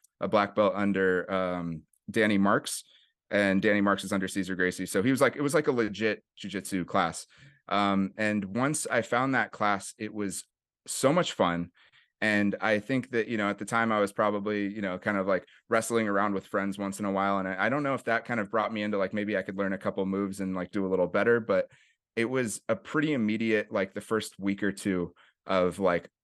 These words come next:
I found something here. And it was a unique environment that basically every adult in my life at the time was, you know, telling me, "Hey, don't do that."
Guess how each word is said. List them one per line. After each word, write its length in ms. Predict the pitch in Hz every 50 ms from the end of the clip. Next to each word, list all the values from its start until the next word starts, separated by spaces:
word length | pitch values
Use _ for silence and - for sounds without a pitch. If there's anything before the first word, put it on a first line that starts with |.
| _ _ -
I 100 | 104 98
found 320 | - - 101 95 95 95
something 400 | - - 87 82 - 87 85 80
here. 300 | 85 87 85 82 80 - _ _ _ _ _ _ _ -
And 280 | 104 107 104 104 101 -
it 80 | -
was 180 | 117 117 110 104
a 60 | 110
unique 320 | 104 104 113 127 139 131 156
environment 540 | 127 101 107 107 113 117 113 107 101 101
that 260 | - 95 92 - - -
basically 480 | 117 117 113 - 107 - 127 110 -
every 260 | - 131 135 - -
adult 300 | 123 104 - 113 113 -
in 80 | 120 110
my 100 | 104 92
life 240 | 87 92 98 98 -
at 80 | 95
the 100 | - 92
time 380 | 87 - 101 92 90 90 92 90
was, 320 | 87 92 90 - - - - - 101 98 -
you 100 | - 117
know, 220 | 101 90 85 92 92
telling 240 | - 113 113 113
me, 80 | 107 98
"Hey, 160 | 87 113 117
don't 180 | 107 117 117 -
do 140 | 107 107 101
that." 320 | 95 98 95 98 95 -